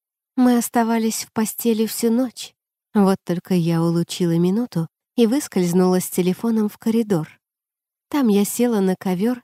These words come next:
из кокосового волокна и позвонила Рику в Майами,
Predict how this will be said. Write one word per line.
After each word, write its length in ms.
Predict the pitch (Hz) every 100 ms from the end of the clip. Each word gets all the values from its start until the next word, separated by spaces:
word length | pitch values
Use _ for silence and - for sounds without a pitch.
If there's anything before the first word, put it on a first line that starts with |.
| _ _ -
из 200 | 202 -
кокосового 840 | 196 190 202 196 - 175 175 170
волокна 640 | 165 170 170 175 208 226 254 _ _ _
и 120 | 269
позвонила 640 | - 262 233 247 247 254 254
Рику 320 | 262 208 -
в 120 | 151
Майами, 580 | 185 240 233 175 160 156